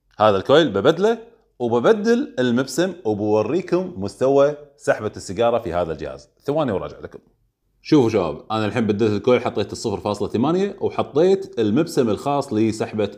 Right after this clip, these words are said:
الشيشة. أنا الحين أبي أجرب شغلة وياكم، إن الجهاز كان already على الأربعين واط، فبشوف الحين لما أحط البود الصفر فاصلة ثمانية يتغير معاي الواط ولا لا؟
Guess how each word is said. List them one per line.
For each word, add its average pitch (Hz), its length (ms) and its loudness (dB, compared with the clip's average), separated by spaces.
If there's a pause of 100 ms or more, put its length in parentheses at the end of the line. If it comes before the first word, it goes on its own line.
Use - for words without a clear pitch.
الشيشة. 80 420 -8 (580)
أنا 151 160 8
الحين 226 420 -2 (500)
أبي 120 180 2
أجرب 165 260 2
شغلة 156 240 2
وياكم، 151 560 0 (380)
إن 107 140 -2
الجهاز 117 480 2
كان 147 200 -2
already 151 320 2
على 147 380 -2
الأربعين 107 500 -2
واط، 139 260 0
فبشوف 110 480 2
الحين 127 260 -4
لما 101 260 -4
أحط - 380 -6 (600)
البود 170 920 2
الصفر 156 320 -2
فاصلة 147 400 0
ثمانية 123 540 0
يتغير 131 400 4
معاي 123 420 0 (560)
الواط 147 360 2
ولا 98 200 2
لا؟ 85 280 -8